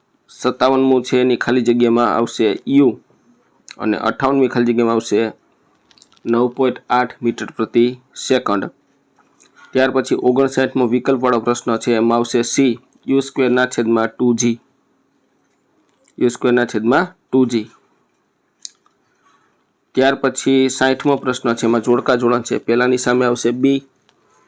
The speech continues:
બીજાની સામે સી, ત્રીજાની સામે ડી,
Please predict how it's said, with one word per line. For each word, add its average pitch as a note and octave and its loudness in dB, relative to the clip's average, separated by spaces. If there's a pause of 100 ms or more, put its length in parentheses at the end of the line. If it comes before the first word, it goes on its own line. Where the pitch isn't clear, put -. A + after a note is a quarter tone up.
(220)
બીજાની B2+ 2
સામે B2 0
સી, C3+ 0 (840)
ત્રીજાની B2+ 2
સામે B2 0
ડી, C3+ 2